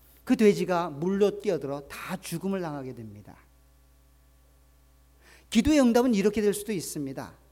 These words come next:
그러나 귀신에서 노임을 받았던, 귀신 들렸다 나갔다 나간 그 자가 예수님께 이런 요구를 합니다. 삼십팔 절에 보세요. 귀신 나간 사람이 함께 있기를 구하였으나 예수님이 그를 보내시며 이르시되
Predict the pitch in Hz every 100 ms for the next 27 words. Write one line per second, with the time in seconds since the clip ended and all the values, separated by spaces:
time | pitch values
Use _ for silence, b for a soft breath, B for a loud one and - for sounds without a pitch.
0 | b b b 262 233 226 170 - B B
1 | - 233 262 294 269 240 233 233 247 -
2 | 151 175 247 285 269 208 170 143 - 131
3 | - _ _ b b b b - 208 214
4 | 285 254 240 208 202 165 160 214 - 220
5 | 214 214 151 156 180 226 214 190 180 160
6 | 175 165 170 175 160 165 180 226 180 147
7 | 143 117 117 - 214 b b b - 202
8 | - - 160 156 131 110 143 190 - _
9 | _ _ _ _ b b b 214 269 254
10 | 220 202 185 170 175 156 165 254 240 -
11 | 214 185 - 175 180 180 - 160 147 135
12 | - 151 160 117 - b b b 175 214
13 | 226 233 226 202 185 185 165 151 143 135
14 | 147 143 135 131 - - 160 156 127 110